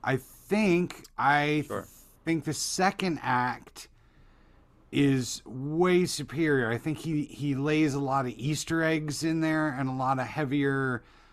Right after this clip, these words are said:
Speaker 1: philosophical thoughts in the second act, but he's repeating the same structure as the first act.
Speaker 2: Yeah.
Speaker 1: Um,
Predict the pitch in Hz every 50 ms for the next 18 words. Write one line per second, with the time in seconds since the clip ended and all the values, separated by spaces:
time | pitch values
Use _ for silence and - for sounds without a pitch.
0 | - _ - - 165 151 139 139 123 - - 123 120 123 - 151 117 - 165 -
1 | - - 147 147 151 147 - 147 147 139 123 - - 147 143 - - 143 127 117
2 | 104 101 101 101 95 - - - 139 127 131 127 113 123 127 - 156 175 160 160
3 | 156 143 135 135 - 151 139 135 135 131 127 123 113 - - - - - - _
4 | - - - - - 180 170 165 - - - 156 147 143 131 110 101 123 - -
5 | 156 156 160 147 - - - 135 110 101 95 95 95 - - - - - - -
6 | - 101 98 90 78 - - - 123 127 131 123 117 113 110 110 104 82 -